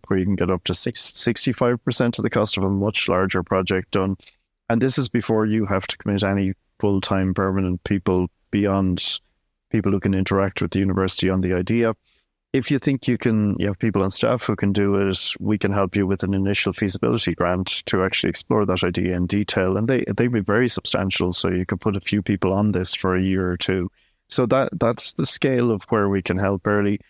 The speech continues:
Some companies I do see where they have a services business, they don't want to distract focus from the core, which is right in many cases. They spin out a company. So they'll create a new entity, which we can also get behind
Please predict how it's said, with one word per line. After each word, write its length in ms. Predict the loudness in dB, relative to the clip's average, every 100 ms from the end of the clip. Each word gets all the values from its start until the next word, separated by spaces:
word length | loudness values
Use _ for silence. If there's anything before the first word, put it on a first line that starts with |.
| _
Some 300 | -6 0 0
companies 480 | 2 2 2 2 2
I 60 | 2
do 240 | 2 2
see 280 | 2 2 2
where 160 | 2
they 120 | 2 2
have 180 | 0
a 40 | 0
services 520 | 0 2 0 -2 -2
business, 420 | 0 0 0 -2
they 100 | -2
don't 140 | 0 2
want 160 | 0
to 80 | -2
distract 460 | -4 -2 -2 -2 -2
focus 340 | -2 0 -2
from 200 | -2 -2
the 60 | -2
core, 300 | 0 2 0
which 240 | 0 0
is 260 | -2 -2 0
right 380 | 2 2 0
in 100 | -2
many 220 | 0 2 2
cases. 460 | 0 0 -2 -4 -8 _ _ _ _ 0
They 160 | 0
spin 340 | 0 0 0 2
out 200 | 2 0
a 40 |
company. 420 | -2 -2 -4 -6 _ _ _ _ _ -6
So 180 | 0
they'll 200 | 2 2
create 480 | 0 0 2 2 2
a 40 | 0
new 180 | 2
entity, 500 | 2 0 -2 -2 -4 -4
which 180 | -4 -2
we 100 | 0
can 140 | 2 2
also 280 | 2 0
get 200 | 0 0
behind 580 | 0 0 0 0 0 -2